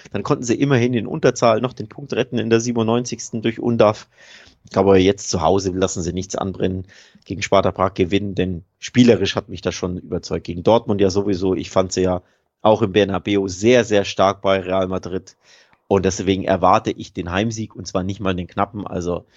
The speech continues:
äh, zwei Tore Unterschied, Heimsieg erwarte ich tatsächlich gegen Sparta Prag. Auch wenn ich natürlich nicht den Fehler, äh, machen möchte, die Prager zu unterschätzen, denn die haben am ersten Spieltag drei null gewonnen. Also ein Top-Einstand in die Champions League gefeiert.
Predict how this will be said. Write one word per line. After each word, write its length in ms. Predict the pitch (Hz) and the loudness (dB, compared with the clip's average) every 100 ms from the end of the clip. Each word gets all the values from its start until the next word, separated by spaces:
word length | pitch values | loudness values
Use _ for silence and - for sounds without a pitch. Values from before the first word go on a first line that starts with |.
| _ _ _ | _ _ _
äh, 180 | - 90 | -8 -8
zwei 300 | - 123 139 | -4 2 2
Tore 300 | 139 131 117 | 4 2 2
Unterschied, 540 | 131 143 131 - 117 | -2 -4 -8 -6 -4
Heimsieg 420 | 127 117 117 113 | 0 0 -2 -8
erwarte 380 | - 98 104 110 | -6 -2 0 -2
ich 60 | 107 | -8
tatsächlich 560 | - 90 123 113 120 | -10 -6 -8 -8 -12
gegen 180 | - 113 | -10 -12
Sparta 320 | 113 110 110 | -4 -2 0
Prag. 260 | 107 110 104 _ | -2 -2 -4 _
Auch 300 | 117 165 185 | 4 4 4
wenn 120 | 175 | 2
ich 120 | 165 160 | 2 0
natürlich 440 | 120 170 226 226 | 0 0 0 2
nicht 160 | 180 160 | 0 -2
den 120 | 139 | -2
Fehler, 320 | 151 143 123 - - | 2 2 0 -4 -8
äh, 160 | - 135 | 2 2
machen 280 | 127 135 127 | 4 2 2
möchte, 360 | 123 120 120 113 _ - _ _ | -2 0 -4 -4 _ -20 _ _
die 80 | 117 | -8
Prager 280 | 113 123 123 | 2 4 4
zu 100 | - | 0
unterschätzen, 560 | 113 110 143 - 131 120 | -4 -2 -2 -2 -4 0
denn 180 | 110 | -2
die 160 | 110 208 | 0 2
haben 100 | 170 | 4
am 80 | 117 | 4
ersten 260 | 117 - | 2 -2
Spieltag 300 | - 120 110 | -8 2 2
drei 200 | - 104 | 4 4
null 180 | 110 208 | 4 2
gewonnen. 480 | 240 - 90 90 156 _ _ _ - | 2 -2 -4 -6 -10 _ _ _ -6
Also 220 | 101 104 | 0 2
ein 200 | 101 95 | 2 -2
Top-Einstand 760 | - 226 - 110 101 - 95 | 0 0 2 0 0 -2 -4
in 100 | 95 | -2
die 100 | 95 | -8
Champions 340 | 92 98 95 - | -6 -8 -8 -12
League 140 | 98 | -12
gefeiert. 500 | 95 - 92 98 - | -12 -4 -2 0 -4